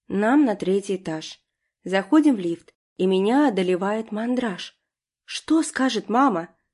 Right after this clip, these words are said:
Она точно будет в шоке. И чем мы ближе к палате, тем мне страшнее.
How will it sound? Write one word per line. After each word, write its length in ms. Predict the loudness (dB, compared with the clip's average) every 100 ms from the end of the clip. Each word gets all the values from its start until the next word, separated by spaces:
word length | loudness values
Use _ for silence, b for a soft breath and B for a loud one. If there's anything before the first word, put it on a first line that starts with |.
| _ _
Она 300 | -4 -2 -2
точно 540 | 0 4 4 2 -2
будет 340 | -2 -2 -4 -4
в 40 |
шоке. 580 | 0 0 0 -4 -10 -14 _ _ _ _ _ _ _ -12
И 160 | -10
чем 380 | -8 -2 0 0
мы 120 | -2
ближе 340 | 0 -2 -2 -6
к 100 | -6
палате, 420 | -6 -6 -6 -6
тем 200 | -6 -6
мне 160 | -6
страшнее. 760 | -8 -12 -12 -6 -4 -4 -8